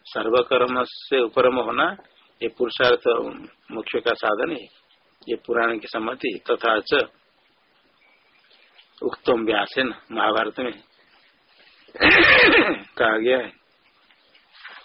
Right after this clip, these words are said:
"नैतादृशं ब्राह्मणस्यास्ति वित्तं यथेकता समता सत्यता च शीलं स्थितिर्दण्ड निदानमार्जवम् ततस्ततश्चो परम क्रियाभ्य।"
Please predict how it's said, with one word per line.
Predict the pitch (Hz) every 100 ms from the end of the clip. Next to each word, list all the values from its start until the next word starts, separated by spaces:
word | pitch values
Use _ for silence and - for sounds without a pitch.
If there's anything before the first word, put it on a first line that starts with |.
| - -
"नैतादृशं | 120 117 113 135 131 117 - 120
ब्राह्मणस्यास्ति | 120 135 127 120 123 - 131 127 - - 113
वित्तं | 110 - 120 113 - _ _ _ - _ -
यथेकता | 110 - 127 120 113 135 127
समता | - 139 127 120 127
सत्यता | - 131 _ - 101 110 107
च | - 117 - _ _ - _ -
शीलं | - 113 110 123 127
स्थितिर्दण्ड | - - 135 120 139 135 131
निदानमार्जवम् | 127 120 127 127 127 120 123 120 107 113 110 110 _ - _ - -
ततस्ततश्चो | 110 135 120 - 110 123 127 - 143 139
परम | - 127 131
क्रियाभ्य।" | 120 - - 110 113 107 98